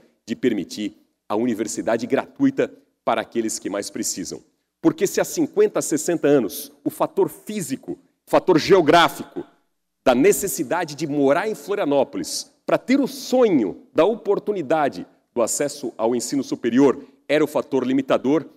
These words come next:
hoje, infelizmente, para muitos catarinenses, esse limitador é financeiro.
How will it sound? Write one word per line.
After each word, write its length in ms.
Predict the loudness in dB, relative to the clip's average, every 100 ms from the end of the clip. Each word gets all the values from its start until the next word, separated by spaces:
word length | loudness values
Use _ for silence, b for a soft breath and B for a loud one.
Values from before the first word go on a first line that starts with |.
| _ _ 4
hoje, 400 | 6 6 2 -4
infelizmente, 880 | -4 -6 -4 -2 -2 -2 -2 -2 -8 b b _
para 160 | -2 0
muitos 500 | 2 2 2 -2 -4
catarinenses, 880 | -2 0 0 0 -2 -4 -8 -8 b _
esse 240 | -2 -2 -2
limitador 640 | -4 -4 -6 -2 0 0 -2 _ -14
é 60 |
financeiro. 680 | -10 -4 -4 -4 -4 -4 -8